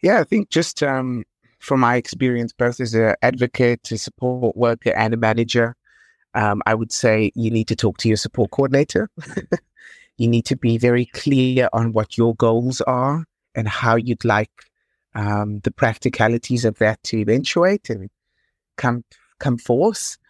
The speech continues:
I think you need to be very clear as well on the hours of support that you require. Um, and then when it comes to options, I think it's great that we have so much competition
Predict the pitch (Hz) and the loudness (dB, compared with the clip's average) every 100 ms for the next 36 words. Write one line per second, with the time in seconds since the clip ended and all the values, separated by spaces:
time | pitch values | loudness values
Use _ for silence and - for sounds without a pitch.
0 | _ - 180 175 151 139 131 127 123 127 | _ -6 -2 -2 2 0 0 -2 2 2
1 | 127 - - 135 123 113 - 120 117 - | 2 -4 -2 2 2 0 0 2 2 0
2 | 113 110 107 110 _ _ _ _ _ 113 | -4 -4 -4 -10 _ _ _ _ _ 0
3 | 107 113 127 131 127 123 - 123 _ 131 | 2 2 2 0 0 -2 -4 -10 _ -6
4 | 135 123 - 131 123 - - 123 127 127 | -2 -2 -2 0 0 -2 0 2 2 2
5 | 123 131 131 _ _ _ _ - 110 107 | 0 -2 -12 _ _ _ _ -4 -2 0
6 | 107 104 110 - _ _ _ - 113 120 | 0 -2 -6 -10 _ _ _ 0 2 4
7 | 120 117 117 123 117 - 127 127 - - | 2 -2 0 2 2 0 0 0 -2 -2
8 | 123 117 117 _ _ _ _ 139 - - | 0 0 -2 _ _ _ _ -6 -4 -2
9 | 185 180 190 185 - - 120 123 - 120 | 0 0 0 0 0 2 2 0 0 -2
10 | - - - - 113 110 - 120 127 117 | -2 -10 -10 -2 0 0 0 -2 0 0
11 | 104 - 113 110 - - 113 - 117 117 | 0 0 -2 -2 -8 -8 -6 -4 -2 0
12 | - 110 107 | 0 -2 -2